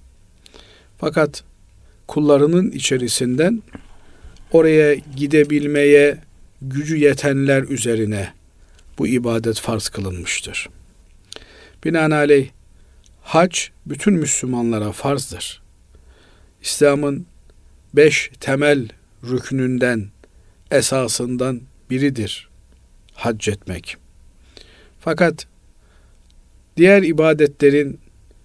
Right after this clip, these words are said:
kendine ait özel şartları olduğu gibi hac ibadetinin farz olmasının da temel şartı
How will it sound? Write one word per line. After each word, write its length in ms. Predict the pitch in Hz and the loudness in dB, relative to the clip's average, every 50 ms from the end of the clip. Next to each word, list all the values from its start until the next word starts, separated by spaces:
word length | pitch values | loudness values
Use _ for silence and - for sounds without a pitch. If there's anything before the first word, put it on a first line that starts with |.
| _ _ - - | _ _ -20 -10
kendine 420 | - - 143 147 151 151 165 175 165 | -6 -4 -4 -2 -2 0 0 2 2
ait 320 | 151 143 143 143 131 - | 4 4 2 2 2 0
özel 340 | 120 143 131 127 160 165 139 | 0 0 2 2 2 2 0
şartları 500 | - - 147 135 - - 139 135 127 135 | 0 -2 -4 -4 -4 -4 -2 -2 0 0
olduğu 380 | 127 127 127 120 131 147 190 | -2 -2 -4 -4 -2 -2 -2
gibi 380 | 185 131 120 107 101 123 175 226 - _ _ _ _ _ _ - - _ _ _ _ - - | -2 -4 -4 -4 -4 -4 -4 -6 -8 _ _ _ _ _ _ -20 -20 _ _ _ _ -20 -10
hac 300 | - - 202 208 - - - | -4 -2 -2 -2 -2 -4 -4
ibadetinin 920 | 156 143 139 135 139 135 135 135 131 123 - 139 131 139 139 135 131 131 - _ _ _ _ _ _ _ _ _ _ _ _ _ _ _ | -4 -2 0 0 0 0 0 -2 -2 -4 -4 -4 -4 -2 -4 -4 -6 -8 -14 _ _ _ _ _ _ _ _ _ _ _ _ _ _ _
farz 340 | - - 151 175 175 147 151 | -2 2 4 4 4 4 4
olmasının 760 | 151 147 139 135 139 135 - - - 139 170 180 156 127 120 | 4 4 4 2 0 -4 -4 -4 -4 -2 -2 -2 -2 -2 -2
da 240 | 117 139 190 226 - _ _ _ _ _ _ _ _ _ _ _ _ _ _ | -2 -2 -4 -4 -8 _ _ _ _ _ _ _ _ _ _ _ _ _ _
temel 400 | - - 139 143 165 175 170 139 | -8 -4 -2 0 0 0 0 0
şartı 640 | - - - 139 123 117 113 - - 160 185 226 220 | -2 -2 -2 -2 -4 -4 -4 -2 -2 0 0 -2 -6